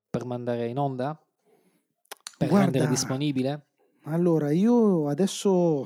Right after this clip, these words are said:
Speaker 2: sto lavorando tanto sul, sul mio progetto. La fase di lockdown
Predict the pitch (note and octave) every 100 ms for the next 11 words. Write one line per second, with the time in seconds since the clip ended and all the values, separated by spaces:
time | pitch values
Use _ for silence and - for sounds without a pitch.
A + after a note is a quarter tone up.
0 | - - C#3+ C#3+ C3+ D3 D3 C3+ D3 E3+
1 | F#3 G#3 - - C3+ B2 A#2 G2+ _ -
2 | D#3 D3+ C#3+ C#3+ B2 A#2+ G2+ - C3 -
3 | - - _ _ _ _ _ D3 C#3 F3+
4 | F#3 F3 E3+ E3 D#3 E3 E3+ E3+ E3 D#3+
5 | D3+